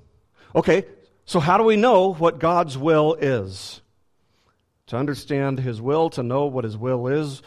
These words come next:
we have his word. His word reveals his will. So, you can pray for a p-, private jet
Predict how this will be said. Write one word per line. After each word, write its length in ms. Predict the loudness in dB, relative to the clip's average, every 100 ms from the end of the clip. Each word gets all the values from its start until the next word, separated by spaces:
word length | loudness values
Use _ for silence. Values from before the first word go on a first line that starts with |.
| _ _ _ _ _
we 100 | -6
have 200 | -4 -2
his 200 | -4 -6
word. 520 | -4 -2 -2 -4 -10 -20 _ _ _
His 220 | -4 -2
word 500 | 0 2 2 0 -4
reveals 840 | -6 -4 -2 0 0 -2 -4 -12 -18 _ _ _
his 220 | -6 -4
will. 460 | -2 -2 -2 -6 -20 _ _ _ _ _ _ _ _ _ _ _ _ _ _ _ _ _ _ _ _ _ _ _ _ _ _ _ _ -8
So, 400 | 0 0 -2 -14 _ _
you 80 | -12
can 120 | -10
pray 220 | -6 -6 -6
for 160 | -8
a 60 | -12
p-, 160 | -14 -20
private 320 | -10 -8 -8 -10
jet 240 | -8